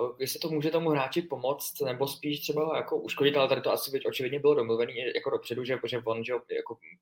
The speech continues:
je jasný, že tam stráví delší dobu, než jenom těch pár týdnů do konce základní části. A v tomhletom případě to asi hrálo roli, že jako tuší, na čem je do budoucna. A teda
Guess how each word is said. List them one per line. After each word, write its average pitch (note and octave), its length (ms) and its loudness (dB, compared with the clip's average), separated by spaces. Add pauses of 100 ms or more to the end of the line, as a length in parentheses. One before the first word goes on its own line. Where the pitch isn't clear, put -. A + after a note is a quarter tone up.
(340)
je A#2 140 2
jasný, A2+ 340 2
že A2+ 60 -2
tam B2+ 140 -2
stráví A2 680 0
delší A#2+ 360 2
dobu, A2+ 480 0
než G#2+ 160 -6
jenom A2 180 -6
těch - 180 -6
pár A2 160 2 (120)
týdnů G#2+ 260 4
do G2+ 60 -2
konce - 280 -14
základní A2 400 0
části. G#2 540 -2 (800)
A A2 320 8
v G#2+ 60 -6
tomhletom B2 340 -2
případě A#2+ 320 2
to A#2+ 120 0
asi A#2+ 200 -2
hrálo A#2+ 320 6
roli, A2 220 6
že A2+ 60 -2
jako A2+ 200 -2
tuší, - 320 -6
na A2 100 0
čem A#2 220 -4
je G#2 260 0
do G#2+ 80 4
budoucna. A2 680 2 (600)
A G2 500 4 (100)
teda G2+ 240 -2